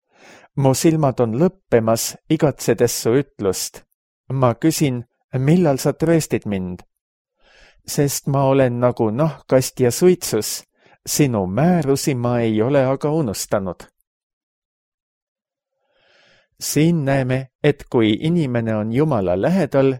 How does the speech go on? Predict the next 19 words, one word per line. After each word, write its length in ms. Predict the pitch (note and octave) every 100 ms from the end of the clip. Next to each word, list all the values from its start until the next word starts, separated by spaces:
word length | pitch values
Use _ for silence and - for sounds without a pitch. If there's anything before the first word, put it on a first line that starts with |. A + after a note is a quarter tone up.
| _ -
siis 420 | - E3 D#3+ D3+
ei 120 | B2
suuda 420 | A#2+ C3 A#2 G2+
raskused 600 | G2+ E3 - - D#3 D3+ -
teda 220 | E3 E3+
murda. 480 | E3 G#2 - F#2 E2 _ _ _ _ _ _ - - - _
Palvetaja 680 | D3 D#3+ C3+ B2+ C#3 A#2+ A2
on 260 | G#2 A2
väga 340 | D#3 F#3+ C3 B2+
ahistavas 640 | E3+ D#3+ C#3 - A#2+ A#2+
olukorras, 720 | F3+ E3+ - A2 G2+ G#2 - - _ _
aga 280 | C3+ C#3 A2+
see 360 | - D#3 E3 C#3
ei 100 | B2
sunni 380 | - D3+ B2+ A#2+
teda 260 | A#2+ A#2
unustama 640 | A#2+ D3+ B2 - A2+ G#2+
Jumala 480 | A2 C3+ B2+ F#2+ F#2
sõna, 400 | - F3+ F3+ C3